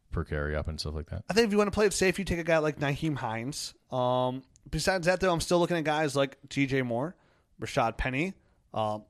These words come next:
Speaker 2: Anthony Miller, who's out right now. Michael Gallup has looked pretty good so far in his limited play there in
Speaker 1: Right.
Speaker 2: Dallas as well. Um, can't forget about the tight ends, Mike Gesicki, Dallas Goedert.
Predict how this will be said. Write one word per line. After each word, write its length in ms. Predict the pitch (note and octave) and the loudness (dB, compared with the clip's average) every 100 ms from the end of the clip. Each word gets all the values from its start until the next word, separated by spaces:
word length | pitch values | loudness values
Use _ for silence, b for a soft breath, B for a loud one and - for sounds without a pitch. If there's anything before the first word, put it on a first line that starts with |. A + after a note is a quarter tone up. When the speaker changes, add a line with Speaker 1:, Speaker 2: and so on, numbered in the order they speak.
| - | -4
Speaker 2:
Anthony 360 | D3+ C3+ C#3 C3 | 0 0 0 -2
Miller, 420 | A#2+ C3 E3 E3 _ C#3 | 0 0 0 -2 _ 0
who's 320 | D3 D3+ C#3+ - | 2 2 0 -6
out 220 | C#3 C#3 | -6 -4
right 120 | D#3 | -4
now. 160 | D#3+ D#3+ | -2 -2
Michael 300 | C3 C3 A#2+ | -2 -2 -2
Gallup 460 | A#2+ A#2 C#3 D#3 | -2 2 4 4
has 160 | D#3 D3+ | 0 -4
looked 160 | E3 | -4
pretty 180 | E3 D#3+ | -2 -2
good 160 | E3 D#3+ | -2 -2
so 100 | E3 | -2
far 200 | D#3+ E3 | -2 -4
in 60 | |
his 120 | D#3+ D#3 | -4 -4
limited 220 | D#3+ D#3 | -4 -4
play 240 | D#3+ E3 | -2 -2
there 200 | D#3+ E3 | 0 -2
in 180 | C#3 C3 | -4 -6
Speaker 1:
Right. 60 | C#3+ | -4
Speaker 2:
Dallas 360 | B2 C3+ C#3+ | -4 -4 -6
as 160 | B2+ A2+ | -6 -8
well. 340 | B2 C#3 D#3 b b b | -6 -6 -8 b b b
Um, 260 | A2 G#2+ - | -6 -6 -8
can't 180 | - D3+ | -4 -2
forget 160 | D3+ D3 | -2 -2
about 180 | C#3 B2+ | -2 -2
the 60 | |
tight 120 | C#3 | -2
ends, 200 | C#3+ C#3+ | 0 -2
Mike 220 | A#2+ C3 A#2 | -6 -8 -6
Gesicki, 560 | - C#3+ C3+ D#3+ F3 b b - | -4 -4 -4 -6 -6 b b -4
Dallas 360 | B2 A#2 A2 - | -2 0 -4 -6
Goedert. 400 | B2+ B2+ D#3 | -4 -2 -2